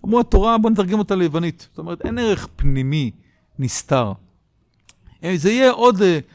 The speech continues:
חוכמה בארון הספרים. אז כל העולם הנסתר, כל הקודש הפנימי, כל השמן, כל קודש קודשים נעלם שמה. זה נהיה חושך, מחשיך. מה זה, עוד חוכמה? עוד איזה אסכולה בעולם הפילוסופי? חס ושלום.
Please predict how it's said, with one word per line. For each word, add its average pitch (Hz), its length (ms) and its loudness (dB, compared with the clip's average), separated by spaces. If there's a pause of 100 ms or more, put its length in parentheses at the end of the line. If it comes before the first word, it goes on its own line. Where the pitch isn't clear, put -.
חוכמה 147 400 -4
בארון 151 240 -2
הספרים. 117 400 -10 (680)
אז - 60 -16
כל 185 280 2
העולם 233 240 2
הנסתר, 170 760 -4
כל 156 200 0
הקודש 160 360 -4
הפנימי, 143 400 -12 (280)
כל 190 180 2
השמן, 185 580 2 (320)
כל 196 220 4
קודש 208 160 4
קודשים 202 380 0
נעלם 196 380 2
שמה. 127 280 -2 (380)
זה 127 100 -2
נהיה 160 180 -2
חושך, - 760 0 (760)
מחשיך. 123 460 -8
מה 143 100 -4
זה, 120 120 -6
עוד 160 120 -6
חוכמה? 247 340 -8 (920)
עוד 175 280 -2
איזה 196 500 -6
אסכולה 180 540 -6
בעולם 156 300 -6
הפילוסופי? 185 600 -8 (340)
חס 151 200 -10
ושלום. 120 380 -12